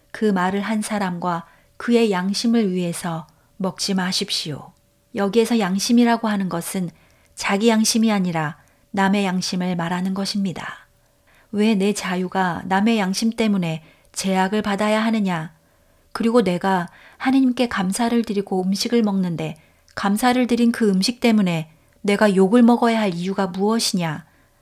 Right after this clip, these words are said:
하고 반문할 사람이 있을지도 모르겠습니다. 그러나 여러분은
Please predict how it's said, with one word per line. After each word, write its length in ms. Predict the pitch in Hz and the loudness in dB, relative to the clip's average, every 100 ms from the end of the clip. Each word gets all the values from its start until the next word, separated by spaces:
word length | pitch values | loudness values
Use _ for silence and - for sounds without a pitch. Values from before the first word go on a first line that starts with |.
| _ _ - | _ _ -10
하고 300 | 214 214 233 | -4 0 0
반문할 500 | 190 180 202 220 220 | 0 0 2 2 0
사람이 360 | 214 196 185 | -2 -2 -2
있을지도 560 | 170 - 185 - - 170 | -2 -4 -6 -8 -8 -8
모르겠습니다. 1000 | 170 180 185 185 - 180 156 - - 165 _ _ _ - | -6 -4 -4 -6 -6 -6 -6 -10 -12 -18 _ _ _ -10
그러나 400 | - 208 202 196 | -2 0 2 2
여러분은 720 | 190 196 196 190 202 185 247 | 0 0 0 0 0 -2 -6